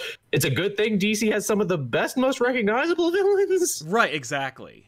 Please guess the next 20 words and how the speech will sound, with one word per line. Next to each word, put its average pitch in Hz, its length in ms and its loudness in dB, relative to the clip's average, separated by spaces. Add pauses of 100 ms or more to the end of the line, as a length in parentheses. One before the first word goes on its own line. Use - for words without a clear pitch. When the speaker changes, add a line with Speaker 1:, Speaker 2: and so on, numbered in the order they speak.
Speaker 2:
Uh, 117 300 -10
because 135 300 -8
I 143 120 0
would 139 220 -6
not 143 240 -2
go 139 160 -6
see 135 300 -10
most 120 420 -10
Marvel 113 380 -14
movie 101 320 -16
villains. 90 580 -20 (240)
Speaker 1:
M-, 92 160 4
Speaker 2:
Um, 110 100 -4
Speaker 1:
you 147 200 2
mean 175 100 2
you 165 120 2
wouldn't 170 200 0
see - 260 -2
modok? 147 920 -2 (360)
Speaker 2:
Yeah, 139 340 -4